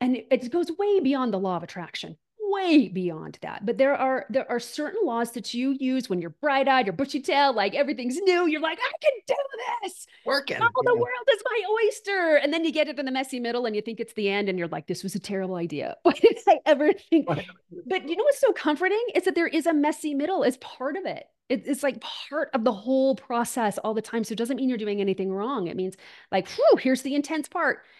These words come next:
Speaker 1: Here's the intense part." But when you know which laws, uh, are, can be in play and you know how to activate those laws and how those laws actually translate into your life, then it makes that messy middle,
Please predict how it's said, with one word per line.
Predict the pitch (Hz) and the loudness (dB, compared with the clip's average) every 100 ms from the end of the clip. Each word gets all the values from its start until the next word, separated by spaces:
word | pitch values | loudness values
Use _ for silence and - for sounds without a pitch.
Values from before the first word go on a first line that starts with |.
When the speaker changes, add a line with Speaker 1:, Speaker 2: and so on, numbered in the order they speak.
| - - | -20 -4
Speaker 1:
Here's | 262 277 | -2 0
the | |
intense | 269 254 247 | 0 0 -4
part." | - 240 | -2 -2
But | 226 214 | -2 -2
when | 240 | 0
you | 247 277 | 2 4
know | 262 254 | 2 2
which | 311 262 - | 0 -2 -6
laws, | 226 202 202 202 240 - - | -10 -6 -4 -2 -4 -6 -10
uh, | 202 202 180 _ _ _ | -10 -10 -16 _ _ _
are, | 196 208 202 196 - | -4 -4 -4 -10 -12
can | - 220 | -2 0
be | 247 | 2
in | 269 311 | 0 -4
play | - 180 175 247 359 | -6 -4 0 0 -2
and | 220 | -2
you | 220 | -2
know | 226 | -2
how | 233 247 | -2 -4
to | - - | -4 -2
activate | 190 - 233 240 | -4 -4 -6 -4
those | 233 220 | -4 -6
laws | 190 185 240 294 | -6 -4 -4 -4
and | 233 | -6
how | 202 - 220 240 | -8 -4 0 0
those | 214 214 | 0 -4
laws | 196 196 190 - - - | -4 0 0 -2 -12 -4
actually | 196 208 220 | -2 0 -2
translate | 220 - 175 190 214 233 233 | -4 -4 -2 0 0 0 0
into | 214 202 214 | -2 -2 -2
your | 190 | 0
life, | 180 240 | 2 0
then | 262 240 | 0 -4
it | |
makes | 240 269 330 | -2 -2 -2
that | 392 - | -4 -2
messy | 214 208 - 226 | -2 -2 -2 -2
middle, | 196 175 233 359 | -2 0 0 -2